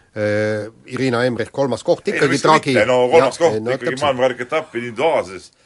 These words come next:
Speaker 2: võistluses, kus konkurents on kõvasti suurem kui võistkonnavõistluses. Ma ei, mina hindan isegi seda individuaali kolmandat kohta vaata et kõvemaks kui see võistkonnavõitu tegelikult.
Speaker 1: No aga, aga, aga sama, samas ongi just see, see on meie Eesti naisvehklemisele tüüpiline, eks, et, et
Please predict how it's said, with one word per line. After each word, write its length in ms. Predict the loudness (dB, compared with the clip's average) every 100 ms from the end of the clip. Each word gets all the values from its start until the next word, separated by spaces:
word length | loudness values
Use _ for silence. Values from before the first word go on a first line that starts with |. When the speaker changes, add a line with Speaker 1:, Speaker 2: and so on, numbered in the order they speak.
| _ _ -10
Speaker 2:
võistluses, 400 | -6 -6 -10 -18
kus 140 | -10 -6
konkurents 460 | -6 -4 -8 -8 -6
on 40 |
kõvasti 260 | -4 -4 -6
suurem 300 | -6 -4 -4
kui 140 | -2 -4
võistkonnavõistluses. 640 | -4 -10 -8 -8 -8 -8
Ma 140 | -6
ei, 80 | -6
mina 160 | -2 -2
hindan 240 | -2 -8
isegi 160 | -12 -14
seda 220 | -6 -6 -6 _ _
individuaali 440 | -16 -10 -4 -4 -2
kolmandat 300 | -4 -4 -6
kohta 240 | -8 -6
vaata 220 | -6 -6
et 60 | -4
kõvemaks 380 | -2 -2 -4 -14
kui 100 | -14
see 220 | -8 -6 -6
võistkonnavõitu 640 | -8 -10 -12 -10 -10 _ -20
tegelikult. 240 | -14 0
Speaker 1:
No 320 | 2 2 -4 0
aga, 200 | 2 2 2
aga, 160 | 2 2 0
aga 160 | 0
sama, 240 | 0 2 2
samas 340 | 0 2 2 2
ongi 300 | 0 0 -2
just 240 | -4 -6
see, 300 | -8 -6 -6
see 160 | -2 0
on 80 | 2
meie 220 | 4 2 2 0
Eesti 320 | 0 -2 -4 -2 0
naisvehklemisele 800 | 0 2 -2 -2 -4 -4 -4 -2
tüüpiline, 640 | -2 -2 -4 -6 -4 -4
eks, 180 | -6 -10
et, 160 | -10
et 80 | -10